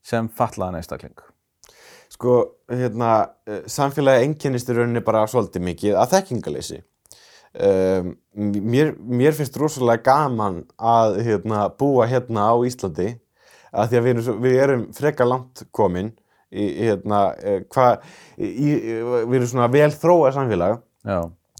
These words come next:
Speaker 2: En nema hvað varðar einmitt, sko, fatlanir.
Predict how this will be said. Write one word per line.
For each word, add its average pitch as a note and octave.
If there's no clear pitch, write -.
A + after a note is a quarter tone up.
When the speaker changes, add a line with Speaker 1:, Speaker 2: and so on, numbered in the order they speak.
Speaker 2:
En G#2
nema B2+
hvað A#2
varðar G#2
einmitt, F#2
sko, B2+
fatlanir. G3